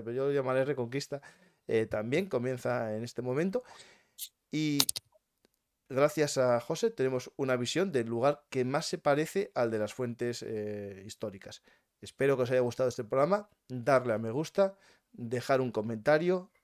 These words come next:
y si queréis compartirlo para que más gente aprenda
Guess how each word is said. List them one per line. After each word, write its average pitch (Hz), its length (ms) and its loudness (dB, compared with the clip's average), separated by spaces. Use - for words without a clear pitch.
y 127 80 -10
si 123 120 -6
queréis 135 320 4
compartirlo 117 720 0
para 107 200 -2
que 123 100 -2
más 151 180 2
gente 101 420 -6
aprenda 113 580 2